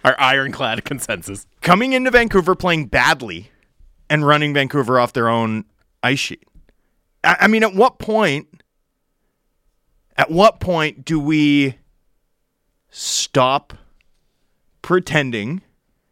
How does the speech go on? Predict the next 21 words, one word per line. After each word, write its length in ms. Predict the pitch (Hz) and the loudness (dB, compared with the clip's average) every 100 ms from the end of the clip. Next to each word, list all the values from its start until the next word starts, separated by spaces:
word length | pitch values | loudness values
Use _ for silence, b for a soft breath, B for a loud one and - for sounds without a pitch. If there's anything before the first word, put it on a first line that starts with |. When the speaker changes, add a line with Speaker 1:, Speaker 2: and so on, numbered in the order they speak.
| _ | _
Speaker 2:
that 140 | 135 135 | 0 2
any 240 | 147 175 | 2 2
of 120 | 180 | 0
this 180 | 165 170 | -2 -2
is 160 | 156 139 | -4 -2
normal 580 | 139 143 135 120 120 _ | -2 0 -2 -4 -8 _
or 140 | 131 117 | -2 0
acceptable? 560 | - 123 107 92 - | -2 -4 -4 -8 -6
At 100 | 127 | 0
what 200 | 151 190 | 2 2
point 300 | 208 214 208 | 2 -2 -2
do 100 | 185 | -4
we 120 | 160 | -4
just 180 | 143 143 | -4 -6
face 640 | - 135 131 95 - - - _ _ _ _ _ _ | -6 -4 -4 -4 -6 -6 -8 _ _ _ _ _ _
that 140 | 143 135 | -6 -4
this 160 | 139 | -4
team 220 | - 127 | -2 -2
isn't 180 | 117 117 | -2 -2
good 120 | 143 | -2
enough? 300 | 220 101 - | -2 -6 -12